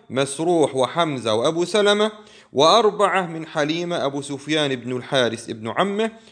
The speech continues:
وأبناء حليمة وهم عبد الله وأنيسة وجدامة أبناء الحارث. بعد ذلك النبي صلى الله عليه وسلم بعد الرضاع وبعد موت أمه في عمر ست سنين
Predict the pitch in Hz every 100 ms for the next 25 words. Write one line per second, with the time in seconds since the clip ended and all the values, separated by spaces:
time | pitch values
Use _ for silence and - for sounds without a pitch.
0 | _ 127 156 160 131 147 160 156 147 143
1 | 127 147 160 151 135 147 123 127 117 117
2 | 120 135 160 165 120 113 113 117 151 170
3 | 165 175 160 131 135 135 123 117 127 147
4 | 160 175 123 110 98 110 107 107 - 92
5 | 87 90 - _ _ _ _ _ _ _
6 | _ _ _ 135 254 247 208 190 208 202
7 | 196 147 175 175 185 185 151 151 139 139
8 | 139 147 139 135 131 147 135 117 151 147
9 | 127 120 117 123 127 135 107 123 123 147
10 | 123 120 131 127 123 107 143 117 127 143
11 | 139 104 101 123 113 127 147 143 139 156
12 | 170 196 214 240